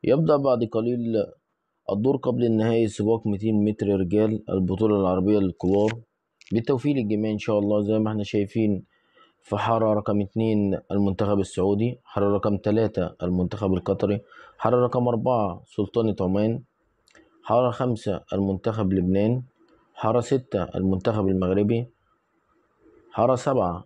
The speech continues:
المنتخب العراق. بالتوفيق للجميع إن شاء الله. لو عندك أي استفسار اكتب لنا في التعليق. مع تحيات كابتن وليد عبد الغني. نأسف في عطل في الكاميرات ال-، أثناء المباريات.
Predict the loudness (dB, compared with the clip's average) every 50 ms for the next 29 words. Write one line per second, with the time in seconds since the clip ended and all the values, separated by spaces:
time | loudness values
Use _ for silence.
0 | _ -6 -4 -2 0 -2 -2 -2 -2 -2 0 0 2 2 2 2 2 2 0 -2
1 | -6 -16 -16 -8 -4 -4 -2 0 0 0 0 0 0 0 0 0 -2 -2 -2 -2
2 | 0 -2 -2 -4 -4 -2 -2 0 0 0 0 0 0 -2 -4 -4 -2 0 2 2
3 | 2 2 2 2 2 2 2 2 2 2 0 -2 -4 -4 -2 0 0 2 2 0
4 | -2 -4 -6 -4 -2 0 0 0 0 -2 -6 _ -2 -2 0 2 2 2 2 2
5 | 0 0 0 0 0 -2 -2 0 2 4 4 4 2 2 -2 -2 -2 -2 -2 -2
6 | -4 -2 0 0 2 2 2 2 2 0 0 0 0 2 2 2 2 0 -2 -4
7 | -10 -20 -20 -20 -20 -20 -20 -18 -8 -2 2 2 2 2 2 0 -2 -2 -2 0
8 | 2 4 4 4 4 4 4 4 4 4 4 4 4 2 2 0 0 0 0 0
9 | 2 0 0 -4 -6 -2 0 0 2 4 4 4 4 2 0 _ -4 0 0 2
10 | 2 2 0 0 -2 -4 -4 -6 -8 -10 -14 _ _ _ _ _ _ _ -6 -6
11 | -6 -2 0 0 2 2 2 2 2 2 2 2 2 4 4 4 2 2 0 -6
12 | _